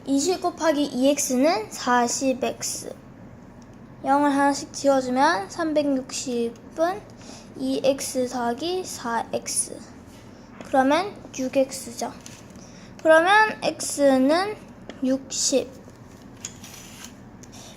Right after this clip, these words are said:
민준이의 속력은 윤지의 속력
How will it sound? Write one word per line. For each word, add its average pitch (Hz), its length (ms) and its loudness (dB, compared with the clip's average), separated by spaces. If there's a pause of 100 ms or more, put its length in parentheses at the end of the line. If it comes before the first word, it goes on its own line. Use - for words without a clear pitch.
(100)
민준이의 330 880 4
속력은 339 560 0 (1600)
윤지의 262 540 4
속력 277 480 2